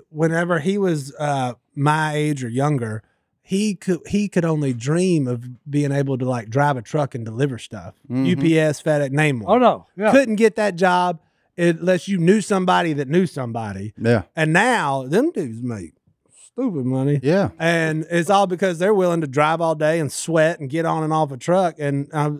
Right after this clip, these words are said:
Speaker 1: I was
Speaker 2: Sweat
Speaker 1: saying
Speaker 2: during
Speaker 1: the other
Speaker 2: the
Speaker 1: day, I was
Speaker 2: summer,
Speaker 1: like,
Speaker 2: freeze during the winter.
Speaker 1: and he's like, "Now they can't get enough people." He
Speaker 2: Yeah.
Speaker 1: goes, "At my age," so this kid, um, Iron Workers Union,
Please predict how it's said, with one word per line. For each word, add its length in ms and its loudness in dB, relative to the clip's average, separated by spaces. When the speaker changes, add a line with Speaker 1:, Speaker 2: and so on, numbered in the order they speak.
Speaker 1:
I 140 -4
was 80 0
Speaker 2:
Sweat 160 6
Speaker 1:
saying 100 0
Speaker 2:
during 0 -
Speaker 1:
the 100 4
other 100 4
Speaker 2:
the 40 0
Speaker 1:
day, 80 0
I 40 4
was 80 4
Speaker 2:
summer, 60 2
Speaker 1:
like, 180 2
Speaker 2:
freeze 220 0
during 220 2
the 60 -2
winter. 360 -2
Speaker 1:
and 120 2
he's 200 4
like, 220 -2
"Now 280 0
they 200 -4
can't 240 -8
get 120 0
enough 260 -2
people." 460 -6
He 80 -8
Speaker 2:
Yeah. 60 -6
Speaker 1:
goes, 200 -2
"At 160 0
my 280 2
age," 220 0
so 220 4
this 260 4
kid, 220 -2
um, 260 0
Iron 340 2
Workers 400 0
Union, 420 2